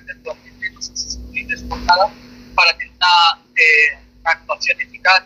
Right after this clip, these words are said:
y lo más eficiente posible para la localización de personas dependientes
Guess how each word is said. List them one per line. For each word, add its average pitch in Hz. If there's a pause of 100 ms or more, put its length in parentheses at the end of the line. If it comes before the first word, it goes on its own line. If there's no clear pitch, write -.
y -
lo -
más -
eficiente -
posible -
para -
la -
localización -
de -
personas -
dependientes -